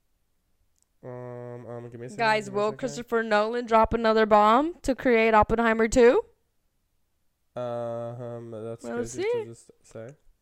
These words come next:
Speaker 1: No, where? Oh, I went past it, went past it. Give me a second, give me a second.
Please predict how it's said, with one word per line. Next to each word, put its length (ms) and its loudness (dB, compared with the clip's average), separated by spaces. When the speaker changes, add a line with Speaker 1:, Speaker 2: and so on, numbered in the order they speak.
Speaker 1:
No, 220 -12
where? 340 -10
Oh, 140 -10
I 80 -10
went 160 -12
past 220 -12
it, 40 -14
went 120 -18
past 220 -16
it. 160 -16
Give 120 -8
me 60 -8
a 60 -10
second, 300 -14
give 100 -14
me 60 -10
a 40 -12
second. 400 -16